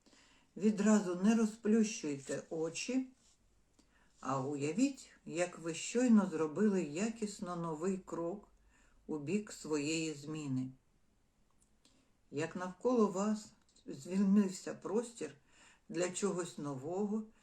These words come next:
і, може, не зовсім вам ще знайомого. Як цей простір, що звільнився,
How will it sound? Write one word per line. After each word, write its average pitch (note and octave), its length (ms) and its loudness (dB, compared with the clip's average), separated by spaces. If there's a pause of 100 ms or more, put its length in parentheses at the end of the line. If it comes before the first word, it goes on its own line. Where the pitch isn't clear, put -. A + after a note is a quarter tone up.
(280)
і, F#3+ 100 -4
може, G#3+ 360 6
не G#3 140 6
зовсім G3+ 520 -2
вам F#3+ 380 0 (100)
ще - 360 -6
знайомого. C3+ 680 -6 (1500)
Як G3 260 -2
цей F#3 180 -4
простір, G3+ 680 -4 (260)
що - 280 -8
звільнився, C#3 800 -10